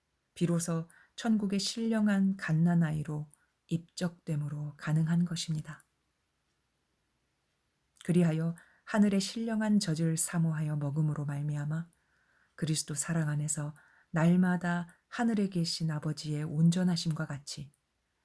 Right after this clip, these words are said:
온전해지는 것입니다. 믿음으로 말미암은 의가 율법을 뛰어넘기까지는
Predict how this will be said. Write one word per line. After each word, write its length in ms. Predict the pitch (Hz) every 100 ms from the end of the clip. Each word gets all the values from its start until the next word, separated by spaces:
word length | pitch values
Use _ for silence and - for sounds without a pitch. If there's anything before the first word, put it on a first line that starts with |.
| _
온전해지는 760 | 156 165 175 175 175 170 143 147
것입니다. 600 | 151 160 156 147 139 _ _ _ _ _ _ _ _ _ _ _ _ _ _ _ _ _ _ _ _ _ _ _ _ _ _ _ _
믿음으로 500 | 190 196 247 247 240
말미암은 680 | 190 156 170 180 170 165 165
의가 480 | 151 151 165 160 151 _ _ _ _ _ -
율법을 560 | 180 190 190 180 185 180
뛰어넘기까지는 1040 | 208 208 180 170 175 170 151 - 151